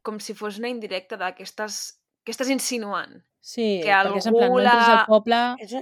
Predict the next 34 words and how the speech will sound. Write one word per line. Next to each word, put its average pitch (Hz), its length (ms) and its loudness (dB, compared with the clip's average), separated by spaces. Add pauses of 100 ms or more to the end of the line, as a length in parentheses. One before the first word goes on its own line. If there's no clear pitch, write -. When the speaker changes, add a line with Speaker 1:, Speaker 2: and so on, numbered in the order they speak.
Speaker 3:
és 262 180 -8
una 294 160 -2
amenaça. 202 720 -8
Speaker 2:
«No 214 100 -2
entris 226 240 -4
al 226 80 -2
poble 233 240 0
perquè 208 240 0
surts 208 180 -2
amb 214 140 0
una 175 140 -2
bala». 151 240 -2 (340)
Speaker 1:
Però 240 120 -8
jo 254 120 0
ho, 294 80 0
Speaker 2:
Sí. 147 540 -10
Speaker 1:
jo 240 80 -2
ho - 20 -6
vaig 285 200 -6
entendre 269 360 -8
més 240 520 -14 (200)
com 208 240 -8 (520)
una 214 200 -10
insinuació 220 480 -10
de 214 80 -6
que 214 100 -16
potser - 380 -14
alguna 196 300 -10
persona 185 560 -10 (440)
del 175 220 -8
poble 180 440 -6
que - 120 -20
són 180 160 -14
intolerants 156 720 -14